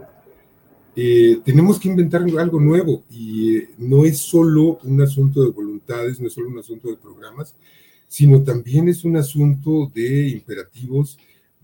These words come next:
de fuerzas productivas. El neoliberalismo no da para más.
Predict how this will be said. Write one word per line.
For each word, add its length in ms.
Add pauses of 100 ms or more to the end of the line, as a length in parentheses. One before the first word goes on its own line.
de 320
fuerzas 400
productivas. 720
El 140
neoliberalismo 760
no 140
da 100
para 160
más. 340